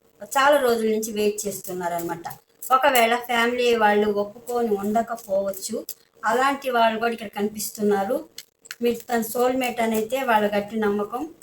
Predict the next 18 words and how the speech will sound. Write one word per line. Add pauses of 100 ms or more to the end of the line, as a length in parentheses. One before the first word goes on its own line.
(320)
దేనికి
ఏదైతేనేమి
వాళ్ళు
రీయూనియన్
కావాలని
కొంతమంది, (680)
కొంతమందికి
అయితే (420)
మ్యారేజ్
కావాలని, (580)
ఏది
ఏమైనా
మీ
పర్సన్స్
మీకోసం
అయితే (400)
వెయిటింగ్
అయితే